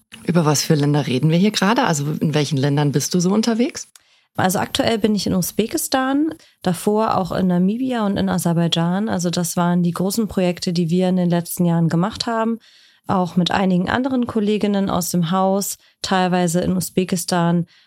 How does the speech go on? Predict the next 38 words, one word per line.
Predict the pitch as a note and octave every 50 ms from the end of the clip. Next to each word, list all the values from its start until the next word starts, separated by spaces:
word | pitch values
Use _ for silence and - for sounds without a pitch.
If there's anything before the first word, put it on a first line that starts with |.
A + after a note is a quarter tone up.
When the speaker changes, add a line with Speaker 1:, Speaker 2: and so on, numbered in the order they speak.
| _ -
Speaker 2:
jetzt | E3+ E3 E3 -
nicht | G#3 A#3 A3+ -
in | - G#3 G#3
so | F#3+ G3+
großem | F#3 F3+ G3 G3+ - G3 F#3+
Maße | F3+ F3+ F3 F3+ F#3 F3 - G3 F#3 F3+ F3+ F3+ - _ _ _ _ - - -
mit | G3 F#3+ -
anderen | - G3 G3+ G3+ G3+ G3+ G3+ G3
Kollegen. | - - G3 F#3 G3 G3 F#3+ G3 G3 G3+ F#3 _ _ _ - - _ _ - -
Speaker 1:
Wie | F3
muss | F3+ F3 - -
ich | E3 E3+
mir | F3+ E3
sowas | C#3+ C3+ D3+ E3 D#3
vorstellen? | - - G3 C#4 C4+ - - D#3 D#3 D#3 G#2+
Also | C#3 E3 C#3 E3+ D#3+ - - - - - -
sagt | - - - E3 E3 E3 - - -
das | E3 C#3+ C#3 -
usbekische | - D#3+ - - - E3 D#3+ - G#3 F#3+ - F3
Normungsinstitut, | E3 E3+ F3 F#3 F#3 F3+ C#3+ D#3 F3+ F#3+ - - G3 F#3 - - G3 G3 F#3 F3+ - - - - -
äh, | E3+ E3 D#3 D3+ D#3 C#3
wir | D3 D#3+
brauchen | - - C#3+ E3 D#3+ - E3 D#3+
mal | D#3 D3 C#3+
Hilfe, | C#3+ C#3+ D3+ F#3 A#3 A#3 - A3+ F3+
hat | E3+ E3 -
jemand | E3+ E3 D#3+ D#3+ D3+ D3+
Lust, | D#3 D#3+ D#3 - -
uns | - D3+ C#3+ B2 - -
zu | - - D3
helfen? | D3+ C3 C#3+ G3+ C4+ C#4 - D4+ C#4+ C#4 C#4
Oder | B3 G#3+ F#3 E3 D#3+ D#3+ E3 - - - - - -
ist | - E3 - -
das | F3 D#3 D3+ - - - -
beidseitig, | - - - - - - - A3+ A#3 A#3+ A#3 A#3+ A#3 A3+ A3+
dass | - F#3 - -
din | - G3 A3+ A#3+ A#3+ A#3
sagt, | G#3+ G#3 G3 G#3 G#3+ G#3 G#3 - - - -